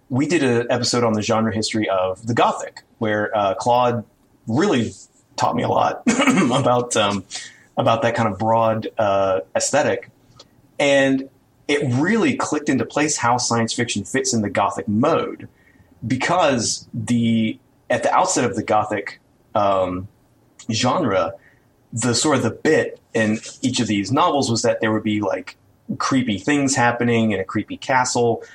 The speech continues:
or whatever. And then at the end, it would all be explained via some kind of rational means. Like, it was just someone playing tricks or, like, what have you. It was very, like, Enlightenment era, dispelling the demons kind of thing. And it really made sense because so much science fiction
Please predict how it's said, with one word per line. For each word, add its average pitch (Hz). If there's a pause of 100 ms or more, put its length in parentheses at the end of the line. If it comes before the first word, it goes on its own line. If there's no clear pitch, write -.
(140)
or 117
whatever. 113
And 120
then 123
at 117
the 113
end, 190
it 135
would 120
all 123
be 120
explained 110 (360)
via 104 (640)
some 131
kind 123
of 101
rational 101
means. 90
Like, 101
it -
was 110
just 117
someone 104
playing 90
tricks 139
or, 101
like, 98
what -
have 98
you. -
It -
was 101
very, 117
like, 104
Enlightenment 107
era, 98 (420)
dispelling 117
the 101
demons 101
kind 92
of 90
thing. - (600)
And 160
it 156
really 185
made 143
sense 175
because 127
so 175
much 156
science 131
fiction 117